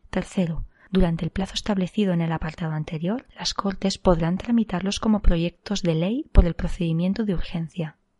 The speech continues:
Artículo ochenta y siete. Primero,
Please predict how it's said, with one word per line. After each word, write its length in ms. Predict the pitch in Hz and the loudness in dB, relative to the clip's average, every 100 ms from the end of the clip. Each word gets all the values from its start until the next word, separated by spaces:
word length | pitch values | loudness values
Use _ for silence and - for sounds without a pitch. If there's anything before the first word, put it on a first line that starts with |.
| _ - | _ -12
Artículo 480 | 180 - 208 262 240 | -8 -4 2 4 4
ochenta 340 | 208 190 180 | 4 0 0
y 60 | 156 | -4
siete. 460 | - 190 - - _ _ _ - | -4 -8 -10 -20 _ _ _ -2
Primero, 480 | 190 180 170 160 | 2 2 0 -4